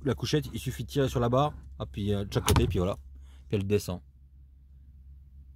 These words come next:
Mais ouais, il y a plein de trucs, euh, un peu cons, tu vois, comme la prise allume-cigare, elle est pas alimentée si t'as pas le contact.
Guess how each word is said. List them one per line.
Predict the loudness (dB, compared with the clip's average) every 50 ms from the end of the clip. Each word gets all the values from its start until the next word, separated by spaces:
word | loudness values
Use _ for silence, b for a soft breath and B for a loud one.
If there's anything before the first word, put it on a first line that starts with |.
| -20 -20 -20 -20 -20 -20 -20 -20 -20 -20 -20 -20 -18 -18 -18 -18 -18 -18 -18 -18 b b b b b b b b -16 -10 -4
Mais | -2 0 2 2 2 2
ouais, | 2 2
il | 2
y | 2
a |
plein | 4 4 2
de | 2
trucs, | 4 2 0 2 4 4
euh, | 6 6 8 6
un | 6 6
peu | 4 2 2
cons, | 2 4 4 4 4
tu | 4
vois, | 2 2
comme | 2 4 4
la | 4 4
prise | 4 4 4 6
allume-cigare, | 6 4 4 2 4 4 6 6 8
elle | 8 6
est | 6
pas | 6 6
alimentée | 6 8 8 8 6 6 6 6 6
si | 4 2 -2
t'as | 0
pas | 2 2
le | 0
contact. | 2 0 0 0 0 -2 -2 -4 -14